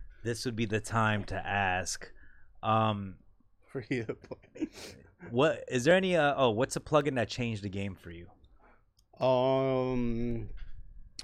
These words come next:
Speaker 1: That's a good
Speaker 2: the
Speaker 1: question, actually.
Speaker 2: Fa-, the FabFilter Pro Q,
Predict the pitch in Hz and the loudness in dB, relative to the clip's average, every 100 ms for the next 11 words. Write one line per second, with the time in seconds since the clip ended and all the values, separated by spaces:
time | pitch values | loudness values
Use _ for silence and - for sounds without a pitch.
0 | - - - - - - - - - - | -10 -4 -2 -2 -4 -8 -12 -14 -14 -16
1 | - - - - - - - - - - | -16 -18 -18 -20 -20 -20 -20 -20 -20 -20
2 | - - - - - - 127 139 113 143 | -20 -20 -20 -20 -20 -10 -6 -2 2 4
3 | 127 95 87 - - 135 170 139 131 - | 4 0 -6 -6 0 4 4 4 0 6
4 | 160 - 175 151 143 - 135 135 151 127 | 8 8 4 2 0 2 0 0 -2 -2
5 | 120 | -4